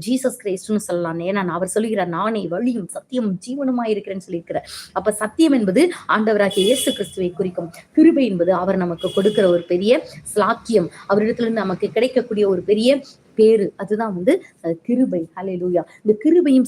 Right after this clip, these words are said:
சத்தியமும் உன்னை விட்டு விலகவே இடம் கொடுத்து விடாத. அவர் சொல்லுகிற காரியங்களை நீ கேளு அப்படின்னு சொல்லிட்டு சொல்லுகிறார்.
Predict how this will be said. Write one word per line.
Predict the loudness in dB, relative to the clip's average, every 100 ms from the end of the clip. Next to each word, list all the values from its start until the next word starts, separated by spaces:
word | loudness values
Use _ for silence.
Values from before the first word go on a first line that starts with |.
| -2
சத்தியமும் | -8 -2 -2 0 -2 -4 -6 _
உன்னை | 0 0
விட்டு | -2 -2 -2
விலகவே | -2 -2 0 2 2 0 -8
இடம் | -4 -2 -2
கொடுத்து | -4 -10 -12
விடாத. | -12 -10 -10 -8
அவர் | -6 -6
சொல்லுகிற | -4 -4 0 -2
காரியங்களை | -2 -6 -6 -4 -4 -4 -4 -6 -8
நீ | -6 -6 -2
கேளு | -2 0 0
அப்படின்னு | -2 -4
சொல்லிட்டு | -12 -14 -14 -14
சொல்லுகிறார். | -10 -8 -6 -8 -10